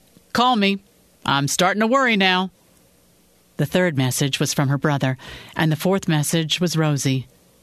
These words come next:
"Hi, Sophie, it's Rosie. I thought you'd want to know this as soon as possible.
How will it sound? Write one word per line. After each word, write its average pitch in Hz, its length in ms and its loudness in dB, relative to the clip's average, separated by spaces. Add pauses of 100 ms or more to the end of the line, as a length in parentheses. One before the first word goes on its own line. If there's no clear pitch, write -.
(120)
"Hi, 240 180 2
Sophie, 208 480 0
it's 208 140 -2
Rosie. 208 480 2 (480)
I 156 100 0
thought 226 220 0
you'd 247 120 0
want 233 140 2
to 226 40 2
know 254 220 2
this 214 260 0
as 185 80 -2
soon 220 160 2
as 202 100 0
possible. 170 600 0